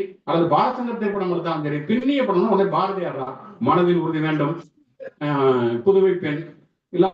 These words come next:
பாரதியார் முகமூடி போட்டு டான்ஸ் ஆடி இந்த காலகட்டம்லாம் இருந்தது. இன்னைக்கு பெரியாரையும் அம்பேத்கரையும் பேசுவது என்பது ஒரு கமர்ஷியல் ஃபார்முலா என்கிற ஒரு விஷயம் இன்னைக்கு உருவாகி இருக்கிறது அப்படின்னு சொன்னா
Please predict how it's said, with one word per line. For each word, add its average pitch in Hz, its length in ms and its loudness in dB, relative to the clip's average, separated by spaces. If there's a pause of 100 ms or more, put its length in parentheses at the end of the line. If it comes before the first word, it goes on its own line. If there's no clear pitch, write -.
(100)
பாரதியார் 175 380 0
முகமூடி 170 280 -2
போட்டு 160 280 -4
டான்ஸ் 160 200 -4
ஆடி 156 220 0
இந்த 143 140 -6
காலகட்டம்லாம் 151 580 0
இருந்தது. 139 300 -6 (100)
இன்னைக்கு 254 400 -2 (480)
பெரியாரையும் 277 500 0
அம்பேத்கரையும் 220 500 -4
பேசுவது 240 440 0
என்பது 185 240 2
ஒரு 175 120 2
கமர்ஷியல் 247 480 -2
ஃபார்முலா 175 380 0 (320)
என்கிற 269 380 2
ஒரு 196 100 0
விஷயம் 190 260 0
இன்னைக்கு 151 260 -8
உருவாகி 180 360 2
இருக்கிறது 131 400 -6 (500)
அப்படின்னு 165 320 -2
சொன்னா 131 300 -6